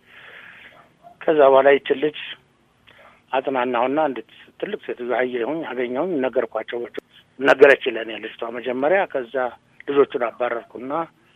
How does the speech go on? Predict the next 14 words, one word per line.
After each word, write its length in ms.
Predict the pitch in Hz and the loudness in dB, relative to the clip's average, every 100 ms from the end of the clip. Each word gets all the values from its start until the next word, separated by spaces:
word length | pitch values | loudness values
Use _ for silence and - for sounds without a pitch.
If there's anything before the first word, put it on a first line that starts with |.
| _ _ _ _ _ - | _ _ _ _ _ -4
ይህንን 340 | 123 123 123 123 117 113 | -2 -2 -2 -2 -2 -2
ሞዴስ 400 | 127 127 123 - - - _ _ - - | -2 2 0 -2 -16 -20 _ _ -20 -12
ገዛውና 480 | 127 127 123 127 120 | -4 0 0 0 -2
ከሱቅ 360 | - 113 - - _ _ _ _ _ _ | -4 -6 -8 -14 _ _ _ _ _ _
ሰጠኋቸው። 500 | - 135 127 117 - | -4 -2 -2 -4 -2
እሳቸው 360 | 135 131 117 131 | -4 -4 -6 -6
ቤት 160 | 117 - | -6 -8
ወስደው 340 | 110 - 139 110 98 95 | -10 -2 -2 -2 -12 -18
ያው 180 | 107 - _ _ _ _ _ 123 | -20 -20 _ _ _ _ _ -4
አጥበውም 480 | 131 127 127 123 120 | -4 0 -2 -2 -6
ብለው 240 | 113 139 147 143 _ _ _ _ - - _ | -4 0 0 -2 _ _ _ _ -20 -20 _
ልጅቷን 320 | 131 120 139 113 | -6 2 2 4
ሸኝተዋል። 520 | 139 120 117 101 - - _ _ - - - - _ - | -2 -4 -8 -10 -10 -18 _ _ -20 -20 -20 -20 _ 2
እና 180 | 226 | 6